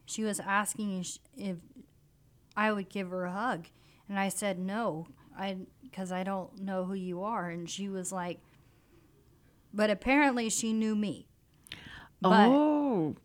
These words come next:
Speaker 1: um, so I just simply said, I, I, I put Oscar's harness on and I simply said, "Let's go. Let's find the door." He found the door.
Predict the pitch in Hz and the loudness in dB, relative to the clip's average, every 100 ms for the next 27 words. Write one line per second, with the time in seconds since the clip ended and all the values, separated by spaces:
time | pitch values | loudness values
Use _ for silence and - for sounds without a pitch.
0 | _ _ - - - _ - 208 196 190 | _ _ -20 -20 -20 _ -2 0 2 0
1 | 180 - _ - _ _ _ _ - - | -2 -8 _ -20 _ _ _ _ -8 -4
2 | 226 220 208 190 - 190 226 208 208 190 | 0 2 2 0 0 2 2 2 -2 -4
3 | - 202 185 185 190 185 - 190 185 180 | -4 -4 -6 -6 -6 -6 -4 -2 -2 -2
4 | 180 175 _ 196 190 190 - 202 190 175 | -4 -8 _ -6 -4 -4 -4 -4 -4 -8
5 | - _ _ _ _ _ _ - 202 208 | -18 _ _ _ _ _ _ -8 -4 -4
6 | 180 - _ _ - 226 202 - _ _ | -6 -14 _ _ -6 -4 -4 -8 _ _
7 | _ - 190 185 - 190 - 214 247 214 | _ -6 -4 -4 -8 -8 -6 -4 -4 -4
8 | - 185 185 185 185 180 185 - 185 185 | -6 -6 -6 -6 -6 -6 -6 -8 -10 -10
9 | 180 - 180 180 - _ _ _ _ _ | -10 -8 -6 -8 -10 _ _ _ _ _
10 | _ _ _ _ _ - 202 - 226 247 | _ _ _ _ _ -6 -6 -4 0 0
11 | 220 - - 208 196 - 208 220 226 269 | -2 -12 -6 -4 -4 -4 -2 -2 2 2
12 | 220 - _ _ _ _ _ _ _ _ | 2 -4 _ _ _ _ _ _ _ _
13 | - 220 214 220 202 208 202 208 196 170 | -8 -4 -4 0 0 0 -4 -4 -4 -4